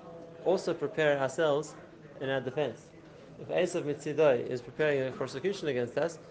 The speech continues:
so we should get ready too. And we have to prepare our defense. Now what's the defense that we're going to present? Well, we don't really have the defense of, um, arguing with Esav because we can't argue with the facts.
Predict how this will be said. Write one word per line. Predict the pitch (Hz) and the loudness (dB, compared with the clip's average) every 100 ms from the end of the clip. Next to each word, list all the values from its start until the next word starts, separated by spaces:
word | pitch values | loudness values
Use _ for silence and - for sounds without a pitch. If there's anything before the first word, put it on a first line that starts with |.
| - | -20
so | - 127 | -8 -6
we | 117 | -4
should | 127 | -4
get | 135 131 | -2 0
ready | 139 143 | 0 0
too. | 196 160 - - - - 156 | -4 -6 -12 -20 -20 -18 -8
And | |
we | 135 | -4
have | 135 | -4
to | 135 | -6
prepare | 135 143 139 135 | 0 0 0 0
our | 131 131 | -2 -2
defense. | - 123 107 - - - - - | -4 -6 -8 -16 -20 -20 -20 -8
Now | 139 135 | -2 0
what's | 143 | 0
the | 160 | -2
defense | 135 - 139 127 | -6 -2 -2 -2
that | - 120 127 | -4 -6 -4
we're | 127 | -4
going | 127 | -4
to | 113 | -6
present? | - 123 120 147 - - - - - - - - - 147 | -10 -6 -6 -6 -12 -20 -20 -20 -20 -20 -20 -20 -6 2
Well, | 135 123 | 2 2
we | |
don't | 123 156 151 | 2 0 0
really | 143 135 135 | -2 -2 0
have | 135 135 | 0 -2
the | 123 | -2
defense | 113 - 139 123 120 | -8 -2 -2 -2 -6
of, | - 131 123 120 - - - - - 135 | 0 2 2 0 -8 -16 -16 -16 -6 0
um, | 123 123 | 0 2
arguing | 143 151 156 135 | 4 2 2 -2
with | - | -2
Esav | 117 - 131 131 | -4 -2 -4 -2
because | 123 139 117 | -4 -4 -4
we | 127 | -6
can't | 123 143 | -2 0
argue | 131 127 | 0 -2
with | 117 | -4
the | 110 | -4
facts. | 143 - | -4 -4